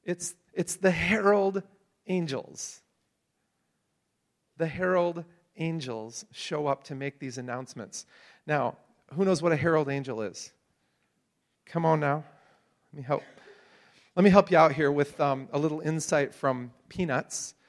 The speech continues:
Here's a comic strip that I think you'll appreciate. Is it there? Yeah, all right. "Guess what, Charlie Brown?" Lucy says. "I've been asked to be in the Christmas play.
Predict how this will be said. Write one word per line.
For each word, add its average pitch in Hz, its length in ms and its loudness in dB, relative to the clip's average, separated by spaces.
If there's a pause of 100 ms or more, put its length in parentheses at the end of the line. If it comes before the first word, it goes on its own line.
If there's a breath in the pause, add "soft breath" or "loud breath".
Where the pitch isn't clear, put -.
(340 soft breath)
Here's 165 220 -2
a 156 40 -4
comic 165 440 0
strip 151 460 -2 (340 soft breath)
that 143 120 -2
I 139 60 2
think 160 260 -8
you'll 151 120 -2
appreciate. 151 640 -6 (1300 soft breath)
Is 131 120 -12
it 131 80 -14
there? 175 280 -2 (200 loud breath)
Yeah, 131 400 -6
all 135 100 0
right. 139 220 2 (1000 soft breath)
"Guess 240 340 4
what, 220 540 2 (500 soft breath)
Charlie 143 300 -2
Brown?" 131 260 -4
Lucy 151 240 -6
says. 170 460 -2 (360 soft breath)
"I've 240 220 -2
been 220 140 8
asked 208 320 2
to 226 80 -4
be 170 160 -2
in 170 60 0
the 196 80 -2
Christmas 269 360 0
play. 139 380 0